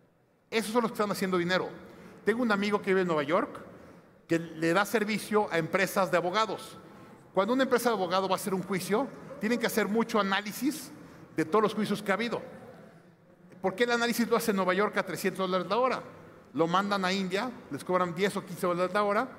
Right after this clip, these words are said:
y regresa el análisis. De nada te sirve hacer análisis legal en Nueva York. Entonces, la gente que está entendiendo que el dinero vale diferente en ciertas partes del mundo, está vendiendo servicios en lugares caros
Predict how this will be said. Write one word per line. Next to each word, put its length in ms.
y 80
regresa 360
el 80
análisis. 540
De 100
nada 260
te 140
sirve 260
hacer 200
análisis 500
legal 360
en 80
Nueva 180
York. 240
Entonces, 220
la 80
gente 300
que 60
está 140
entendiendo 760
que 100
el 80
dinero 680
vale 200
diferente 500
en 100
ciertas 300
partes 240
del 120
mundo, 380
está 300
vendiendo 420
servicios 580
en 120
lugares 360
caros 480